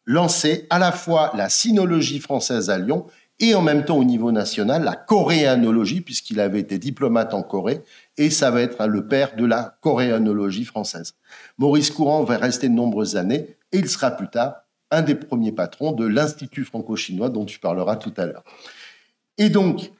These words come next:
euh, juste cette petite phrase, et je termine là-dessus, donc de Maurice Courant, quand il lance ses cours, il a appris le chinois en Chine et au Langzhou.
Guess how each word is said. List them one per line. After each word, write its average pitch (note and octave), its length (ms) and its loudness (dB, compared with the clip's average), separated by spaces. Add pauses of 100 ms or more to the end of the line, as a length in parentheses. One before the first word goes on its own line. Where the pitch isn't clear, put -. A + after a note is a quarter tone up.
(120)
euh, A#2+ 360 2
juste D3+ 420 2
cette - 220 -2
petite C#3+ 280 -4
phrase, C3+ 480 -2
et B2+ 80 -4
je - 80 -2
termine C3+ 320 4
là-dessus, B2 360 -2
donc A2+ 200 -2
de A#2+ 60 0
Maurice B2 320 0
Courant, A#2+ 480 -4 (160)
quand C3 260 -4
il A#2+ 140 2
lance G3+ 260 2
ses - 300 0
cours, F3 340 -2 (200)
il C3 120 0
a B2 80 4
appris C3+ 280 0
le D#3+ 60 0
chinois C3 360 0
en G#2+ 100 -2
Chine E3 400 -2 (300)
et D#3 80 4
au D3+ 100 6
Langzhou. B2+ 460 2